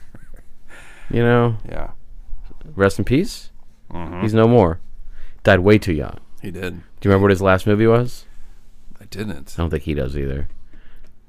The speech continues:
Speaker 1: I, it, Tap?
Speaker 2: Mm.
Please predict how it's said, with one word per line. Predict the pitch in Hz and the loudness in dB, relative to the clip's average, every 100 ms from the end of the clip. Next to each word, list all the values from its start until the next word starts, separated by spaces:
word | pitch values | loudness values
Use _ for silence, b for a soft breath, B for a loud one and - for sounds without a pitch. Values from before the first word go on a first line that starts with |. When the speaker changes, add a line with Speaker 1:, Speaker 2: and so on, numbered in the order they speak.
| - - - - - - | -20 -20 -20 -18 -16 -4
Speaker 1:
I, | 98 | 0
it, | 82 107 90 | 2 0 0
Tap? | - 117 214 - - - - - - - - - - - - - - - - - - - - - | 6 8 6 2 -8 -10 -14 -16 -18 -16 -14 -12 -12 -18 -20 -20 -20 -20 -14 -12 -8 -8 -8 -10
Speaker 2:
Mm. | 90 92 92 90 | -10 -8 -8 -8